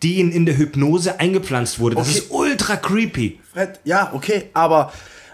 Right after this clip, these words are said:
Speaker 2: aber weißt du, bloß weil ich zwei Sätze zu dir sag, "Du bist doch mal entführt worden, erzähl mal", heißt noch lange nicht, dass eine komplette Erinnerung in mir ist mit allen Details, oder, oder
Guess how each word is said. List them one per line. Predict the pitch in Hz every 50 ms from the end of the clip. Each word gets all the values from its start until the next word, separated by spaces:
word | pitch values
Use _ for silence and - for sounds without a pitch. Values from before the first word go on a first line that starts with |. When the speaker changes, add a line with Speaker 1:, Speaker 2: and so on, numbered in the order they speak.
| - _ -
Speaker 2:
aber | 170 175 165
weißt | 160 202 233 - -
du, | 175
bloß | 180 220 220 220
weil | 220 196
ich | 180 185
zwei | - 180 160 147
Sätze | - 185 196 196 - 226 214
zu | - - 202
dir | 170 170
sag, | 151 147 120 - -
"Du | - 135
bist | 151 143 - -
doch | 156 131
mal | 147 127
entführt | 123 - - 165 175 -
worden, | 160 156 135 127
erzähl | 117 - - 156 165 180
mal", | 175 123 87 - - - - - - - _ _ -
heißt | 139 143 143 156
noch | 160 156
lange | 147 160 180 220 240
nicht, | 214 - 175
dass | 151 -
eine | 160 143
komplette | - - 147 135 - - 190 208 220 220 - 220
Erinnerung | 180 156 165 214 233 240 226 196 180 -
in | - 180 185 180 175
mir | 180 165 - - - _ - _
ist | - 175 170 - - - -
mit | 165 175 147 - - -
allen | 180 202 226 233 233 208
Details, | 175 160 - - - - 208 208 202 - - -
oder, | 185 175 160 - -
oder | 196 226 247 262 262 196 214 233 285 262 -